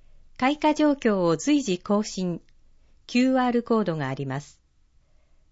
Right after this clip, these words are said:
写真があります。問い合わせ先、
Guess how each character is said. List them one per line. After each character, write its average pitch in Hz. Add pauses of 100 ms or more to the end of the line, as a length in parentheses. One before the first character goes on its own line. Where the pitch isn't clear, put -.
(280)
写 -
真 220
が 190
あ 185
り 165
ま 143
す。 - (1200)
問 294
い 285
合 277
わ 269
せ 247
先、 -